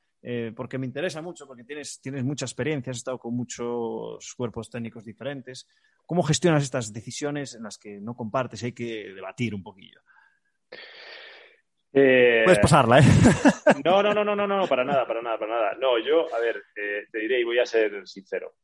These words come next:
Speaker 2: Eh, voy a ser muy sincero, porque estamos, eh, aquí hablando a gusto y voy a ser muy sincero. Yo soy un caliente,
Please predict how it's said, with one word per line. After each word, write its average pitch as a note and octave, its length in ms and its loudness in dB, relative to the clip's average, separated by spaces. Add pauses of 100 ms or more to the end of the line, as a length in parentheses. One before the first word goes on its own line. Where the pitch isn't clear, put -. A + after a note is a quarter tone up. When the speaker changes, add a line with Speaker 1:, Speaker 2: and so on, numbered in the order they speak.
Speaker 2:
Eh, F#2+ 760 -2
voy G#2+ 120 2
a - 20 0
ser G#2+ 120 -10
muy G2 100 -12
sincero, F2+ 400 -10
porque F2+ 260 -6
estamos, G2 580 -2
eh, F#2+ 300 2 (340)
aquí F#2 180 0
hablando G2 300 2
a F#2+ 60 4
gusto A2+ 240 -2
y G#2+ 40 2
voy G#2+ 80 4
a F#2+ 40 0
ser G2 80 -6
muy F#2+ 80 -8
sincero. F2+ 300 -8 (420)
Yo C#3+ 100 4
soy C#3+ 120 6
un B2+ 80 6
caliente, F#2+ 480 0